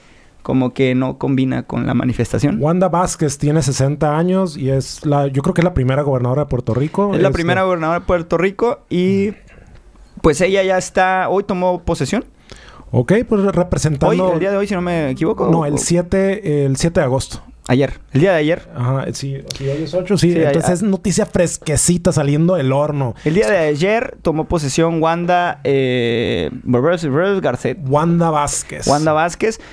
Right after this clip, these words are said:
Speaker 1: Pues qué bueno, qué bueno. Le-, realmente, eh, creo que es un avance a nivel social para los puertorriqueños.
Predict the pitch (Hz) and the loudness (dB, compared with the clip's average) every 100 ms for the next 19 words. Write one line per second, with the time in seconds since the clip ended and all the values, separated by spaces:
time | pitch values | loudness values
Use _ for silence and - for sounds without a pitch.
0 | - - 147 147 139 254 247 262 330 - | -6 2 2 2 0 0 2 2 -2 0
1 | 220 226 240 190 151 165 175 185 190 170 | 0 2 0 0 0 0 0 0 -4 -2
2 | 196 190 - - 151 143 135 131 127 - | 0 0 -2 -2 0 2 0 0 -2 -6
3 | - 156 165 156 143 143 170 156 143 156 | -2 0 0 0 0 0 0 0 0 0
4 | 165 - 175 151 131 135 147 170 143 165 | -2 -2 0 0 2 0 0 -2 0 0
5 | 151 156 139 131 - 123 135 120 120 165 | 0 0 0 -2 -2 -2 0 -2 0 0
6 | 180 220 | 0 -4